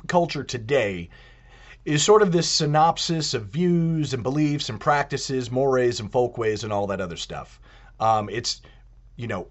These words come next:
art and, you know, the expression of history and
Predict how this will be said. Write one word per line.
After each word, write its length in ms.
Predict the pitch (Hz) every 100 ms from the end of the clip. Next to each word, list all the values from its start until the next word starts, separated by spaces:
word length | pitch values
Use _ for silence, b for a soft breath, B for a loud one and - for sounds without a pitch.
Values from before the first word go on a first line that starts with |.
| -
art 500 | 139 147 147 - - -
and, 560 | 120 104 95 90 85 82 - - - - - - - -
you 80 | 117
know, 100 | 107
the 100 | 98
expression 480 | 92 - 135 -
of 60 | 107
history 640 | 147 165 - 139 135 131 123
and 500 | 95 98 92 87 82